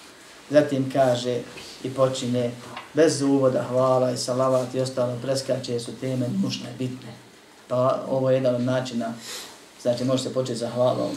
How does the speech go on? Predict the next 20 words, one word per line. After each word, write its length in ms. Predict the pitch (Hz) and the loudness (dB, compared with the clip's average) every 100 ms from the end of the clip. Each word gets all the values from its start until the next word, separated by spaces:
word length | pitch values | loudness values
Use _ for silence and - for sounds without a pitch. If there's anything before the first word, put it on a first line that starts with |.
| - | -6
i 160 | 113 113 | -6 -6
salavatom, 600 | - 117 117 135 135 131 | -4 -2 2 2 2 0
može 160 | 123 123 | 0 -2
se 120 | 127 | -2
početi 240 | 127 120 | -4 -4
s 40 | 110 | -8
bismilom 520 | 113 123 139 139 127 - - - - - | -8 -2 4 6 4 0 -8 -8 -8 0
i 100 | 143 | 2
obično 280 | 147 123 | 4 0
se 140 | 123 120 | -2 -2
počinje 360 | 143 147 131 | -2 0 -2
sa 140 | 120 117 - | -2 -2 2
kraćim 420 | 151 151 143 131 | 4 4 2 -2
kad 100 | 131 | 2
je 80 | 131 | 2
nešto 260 | 139 - | 2 0
bitnije, 460 | 117 139 123 120 113 | -2 -2 -2 -2 -2
da, 80 | 113 | -4
da, 220 | 113 120 | -2 -4
da, 240 | - 127 | 2 2